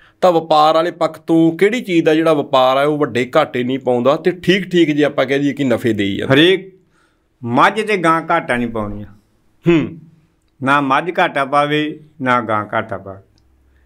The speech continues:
Speaker 1: ਹੂੰ।
Speaker 2: ਇਹ ਅੱਡੋ ਅੱਡੀ ਪਰਖ ਕਰੋ ਵੀ ਆਹ ਮੇਰੇ ਮੂਹਰੇ ਅੱਗੇ ਗਾਹ ਕਿਹੜੀ ਚੀਜ਼ ਦਾ।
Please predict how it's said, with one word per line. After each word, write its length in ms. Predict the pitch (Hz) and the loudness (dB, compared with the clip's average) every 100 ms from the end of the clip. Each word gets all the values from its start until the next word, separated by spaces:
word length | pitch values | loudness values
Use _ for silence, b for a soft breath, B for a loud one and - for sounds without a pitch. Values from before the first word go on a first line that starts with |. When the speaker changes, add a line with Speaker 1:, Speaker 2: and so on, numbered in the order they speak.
| _ - | _ -8
Speaker 1:
ਹੂੰ। 100 | 131 | 0
Speaker 2:
ਇਹ 320 | 185 196 180 | 2 2 0
ਅੱਡੋ 260 | 175 160 190 | -2 2 2
ਅੱਡੀ 140 | 185 | 2
ਪਰਖ 460 | 185 170 170 170 - _ _ | -2 -2 -2 -4 -20 _ _
ਕਰੋ 260 | 147 147 156 | -2 0 2
ਵੀ 320 | 156 165 165 - b b b b | 2 2 -2 -10 b b b b
ਆਹ 220 | 165 185 196 196 _ | 2 2 0 -4 _
ਮੇਰੇ 360 | 214 147 156 175 | -6 0 2 2
ਮੂਹਰੇ 280 | 175 196 202 | 2 2 2
ਅੱਗੇ 200 | 165 185 | 2 -2
ਗਾਹ 300 | 156 165 196 | 2 2 2
ਕਿਹੜੀ 320 | 190 196 226 | 0 0 0
ਚੀਜ਼ 320 | 185 175 143 | -2 0 0
ਦਾ। 120 | 113 | -2